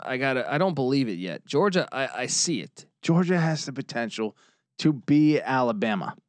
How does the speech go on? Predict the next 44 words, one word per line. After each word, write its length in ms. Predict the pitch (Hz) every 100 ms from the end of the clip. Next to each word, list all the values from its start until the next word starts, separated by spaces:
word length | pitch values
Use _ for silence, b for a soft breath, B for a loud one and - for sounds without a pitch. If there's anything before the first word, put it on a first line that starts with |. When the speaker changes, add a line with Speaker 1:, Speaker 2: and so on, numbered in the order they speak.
| -
Speaker 2:
right? 280 | 120 120 90
They 140 | 117
have 360 | 117 156 175 156
that 220 | 156 185
potential. 460 | 127 139 131 104 92
If 100 | 120
they 140 | 123
can 140 | 131
take 240 | 110 160 156
one 160 | 160
more 200 | 160 151
step 320 | - 147 135 - b b
and 180 | 107 104
push 300 | - 165 151
Al-, 240 | 151 147
and 160 | 127 117
especially 440 | - 175 175 170
if 80 | 131
Nick 180 | 135 147
Saban 280 | 156 135 127
starts 260 | - 123 110
to 80 | 92
age 280 | 123 113
out, 180 | 120 113
it 80 | 95
doesn't 240 | 107 107
look 160 | 107 104
like 120 | 104
it's 120 | 92
happening. 400 | 147 139 143 143 - B -
But 100 | 110
if 80 | 101
Smart 300 | 156 170 160
becomes 400 | 147 165 165 147
that 240 | 151 135
guy, 400 | 160 139 101 90 b b _
then 280 | 120 113 104
that's 280 | 98 151 156
why 240 | 165 151 131
Georgia 380 | 127 156 117 110
is 140 | 107
the 80 | 120
most 260 | 120 113
interesting 600 | 131 110 117 117 107 92